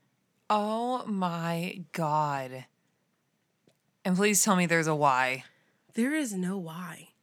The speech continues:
Speaker 2: other than she wanted to have a baby to present to the baby daddy that she was telling him she was pregnant with his baby.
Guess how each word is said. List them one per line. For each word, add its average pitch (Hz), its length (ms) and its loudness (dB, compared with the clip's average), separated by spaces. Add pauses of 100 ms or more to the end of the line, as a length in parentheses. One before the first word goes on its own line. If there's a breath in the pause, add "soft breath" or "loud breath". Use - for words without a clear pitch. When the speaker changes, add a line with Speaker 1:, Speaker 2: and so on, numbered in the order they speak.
(360 soft breath)
Speaker 2:
other 208 240 0
than 233 220 -6
she - 260 -4
wanted 220 460 -4
to 208 80 -8
have 196 180 -10
a 190 60 -8
baby 220 500 -6
to 247 220 -8
present 202 480 -8
to 202 420 -8
the 190 80 -10
baby 185 300 -10
daddy 185 340 -4
that 240 180 -10
she - 220 -10
was 185 360 -10 (260)
telling 208 360 -4
him 220 360 -4
she - 240 -12
was 185 180 -8
pregnant - 440 -10
with - 240 -16
his 170 180 -10
baby. - 500 -16